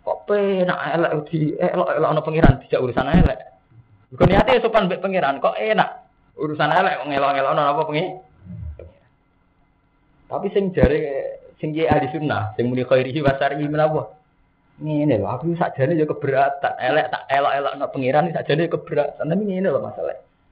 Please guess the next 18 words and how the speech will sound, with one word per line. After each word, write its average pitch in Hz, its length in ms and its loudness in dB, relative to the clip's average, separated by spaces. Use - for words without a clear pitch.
Nah 156 160 -2
elek 151 560 -2
iku 147 240 -6
ora 139 160 -10
kersane 135 400 -10
pangeran. 127 640 -10
Berarti 131 320 -2
ning 156 160 -2
alam 151 480 -2
iki 175 80 -6
ana 156 240 2
sesuatu 147 560 -2
sing 160 140 -4
ora 156 180 -2
kersane 147 320 -4
pangeran. 123 400 -6
Ketoke 165 320 -2
ora 180 160 2